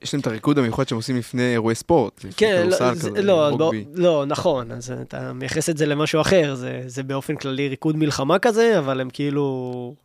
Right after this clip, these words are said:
Speaker 2: כאילו, זה, נגיד ברוגבי, אז יש את ה-All Blacks, שכאילו כל פעם שהם עולים לזה, אז הם עושים את הריקוד הזה. גם יש, אה, סרטון, אה, עם, אה, ג'ייסון ממואה, שהצטרף ל-,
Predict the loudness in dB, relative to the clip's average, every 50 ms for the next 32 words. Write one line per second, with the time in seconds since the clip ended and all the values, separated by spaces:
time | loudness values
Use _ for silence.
0 | _ -10 -8 -6 -6 -6 -6 -8 -8 -12 -14 -14 -14 -10 -6 -4 -4 -4 -4 -6
1 | -6 -6 -8 -8 -14 -12 -8 -4 -2 2 2 2 2 2 0 0 0 0 -4 -8
2 | -10 -12 -12 -12 -6 -4 -2 0 0 0 -2 -2 -4 -4 -6 -8 -10 -10 -8 -8
3 | -10 -10 -8 -6 -6 -4 -2 -2 -4 -2 -4 -4 -2 -2 -2 0 0 0 0 0
4 | 0 0 0 -2 -4 -6 -8 -8 -8 -6 -6 -4 -6 -6 -6 -6 -6 -6 -6 -8
5 | -10 -14 -18 -20 -20 -20 -20 -20 _ -10 -8 -6 -6 -4 -4 -2 -2 0 -2 -2
6 | -4 -8 -10 -10 -8 -6 -6 -4 -4 -4 -4 -6 -6 -8 -10 -12 -16 -16 -14 -12
7 | -10 -10 -10 -6 -6 -6 -4 -4 -4 -4 -4 -2 -2 -2 -2 -2 -6 _ -20 -20
8 | -20 _ _ _ _ _ -14 -10 -8 -6 -6 -6 -8 -10 -14 -14 -14 -12 -10 -6
9 | -6 -4 -4 -4 -6 -4 -2 0 0 0 -2 -2 -4 -4 -6 -6 -6 -8 -8 -8
10 | -10